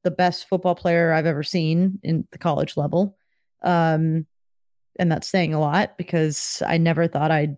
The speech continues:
sort of get to that point w-, uh, so quickly with a, with a player in this day and age. Um, but yeah, like, you have the excitement of Malachi Nelson, you have the reliability, theoretically, of, of Miller Moss, and you've got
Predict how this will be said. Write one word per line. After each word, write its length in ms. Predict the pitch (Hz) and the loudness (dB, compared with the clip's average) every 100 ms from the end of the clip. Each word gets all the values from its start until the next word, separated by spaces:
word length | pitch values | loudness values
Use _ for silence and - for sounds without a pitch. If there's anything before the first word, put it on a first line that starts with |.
| - | -4
sort 160 | 175 | -2
of 180 | 160 147 | -2 -2
get 220 | 175 - _ _ _ _ _ _ _ _ _ - | -4 -4 _ _ _ _ _ _ _ _ _ -4
to 140 | 202 | 0
that 200 | 175 - | 0 0
point 400 | - 170 165 - - - | -2 0 0 -2 -8 -6
w-, 360 | 165 - 175 170 | -6 -2 0 0
uh, 20 | |
so 220 | - 185 | 0 -2
quickly 400 | 180 185 175 147 | 0 -2 0 -2
with 220 | 151 156 | 0 0
a, 140 | 156 - | 0 0
with 160 | 165 | -2
a 40 | 147 | -2
player 320 | - 156 156 | 0 0 2
in 140 | 156 | 2
this 140 | 156 165 | 0 0
day 160 | 151 | -2
and 80 | 147 | 0
age. 320 | 143 160 175 _ _ _ _ _ _ | 0 0 -4 _ _ _ _ _ _
Um, 420 | - 196 196 196 - _ _ _ _ - | 0 4 4 2 0 _ _ _ _ -2
but 180 | 226 | 0
yeah, 320 | 220 311 185 143 | 2 2 2 2
like, 300 | 175 175 185 | 0 0 0
you 100 | 180 | 0
have 540 | 175 180 185 190 180 _ _ _ _ _ _ _ - | 2 2 2 0 -6 _ _ _ _ _ _ _ -4
the 160 | 185 185 | 0 0
excitement 520 | 180 190 175 202 196 | 0 0 0 2 2
of 80 | 185 | 2
Malachi 420 | 180 175 180 165 | 2 2 2 2
Nelson, 520 | 160 170 208 220 233 | 2 0 0 2 2
you 140 | 170 | 2
have 280 | 160 165 147 | 0 0 -2
the 260 | 160 156 143 - | -2 -2 -4 -4
reliability, 920 | 170 165 165 156 160 170 185 214 202 - - | 0 2 2 0 0 2 2 0 -2 -10 -2
theoretically, 520 | 185 180 185 190 208 | 2 2 2 0 0
of, 200 | 190 165 | 0 -2
of 140 | 170 170 | -4 0
Miller 260 | 180 180 | 2 2
Moss, 340 | 175 170 196 - | 2 2 0 0
and 120 | 190 | 0
you've 100 | 180 | 2
got 260 | 202 214 | 0 -2